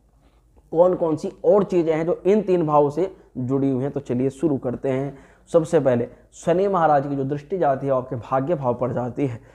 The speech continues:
नवम भाव, जिसके मुख्य कारक होते हैं सूर्य महाराज और गुरु महाराज। अगर नवम भाव के कारक सूर्य और गुरु होते हैं, तो सूर्य कारक होने के कारण से शनि इस भाव को सबसे ज़्यादा परेशान करते हैं।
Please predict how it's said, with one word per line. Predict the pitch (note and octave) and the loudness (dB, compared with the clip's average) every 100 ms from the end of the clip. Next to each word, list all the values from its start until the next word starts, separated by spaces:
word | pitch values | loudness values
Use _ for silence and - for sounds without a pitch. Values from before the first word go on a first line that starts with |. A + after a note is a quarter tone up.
| _ - | _ -2
नवम | B2+ C#3+ G3 D3+ | 2 4 4 2
भाव, | A#2+ A#2 | -2 -2
जिसके | C3 D3 D3+ | -2 -4 -4
मुख्य | C3 C3 - G#3 | -2 -4 -4 -4
कारक | F3+ D3+ C#3+ C3+ | 2 2 2 -4
होते | C#3 D#3 | -10 -10
हैं | |
सूर्य | D3+ C#3 C#3+ E3+ | -12 -8 -6 -4
महाराज | D3 C3+ C#3+ D#3 | -4 -4 -4 -4
और | - C3 | -4 -4
गुरु | B2 D3 | -2 -2
महाराज। | C#3+ A#2+ A#2 A2+ - - _ - | -2 -2 -2 -4 -8 -20 _ -2
अगर | B2 D#3+ G#3+ | 2 4 4
नवम | D3 D3 G#3 | 2 -2 -2
भाव | F3+ E3 | -2 -2
के | E3+ F#3 | -2 -4
कारक | F3 F3+ | -2 -4
सूर्य | F3+ D3+ D#3+ | -4 -6 -4
और | F3 | -4
गुरु | C#3 D#3 | -6 -6
होते | D#3 C3+ - | -6 -8 -10
हैं, | D3 A#2+ - _ | -10 -12 -18 _
तो | D3 | -14
सूर्य | C#3+ C#3 D#3+ | -6 -2 2
कारक | E3+ D3 C#3+ | 2 2 0
होने | C#3 C3 D3+ | -2 -4 -2
के | D3+ | -4
कारण | C#3 B2+ C#3+ | -2 -2 -2
से | D3 B2+ - _ _ | -6 -10 -14 _ _
शनि | D3+ F3 | 0 0
इस | F3+ E3+ | 0 -2
भाव | D3+ C3+ C#3 | 0 0 -2
को | F3 | -8
सबसे | - D3+ D3 - G3 F3+ | -8 -8 -8 -8 -2 -2
ज़्यादा | C3+ C3+ C3+ D3+ | 0 -2 -2 -4
परेशान | D3 C3 C3 B2+ C3 | -2 -4 -4 -4 -4
करते | B2 A#2 - | -4 -6 -6
हैं। | A#2 A#2 | -8 -8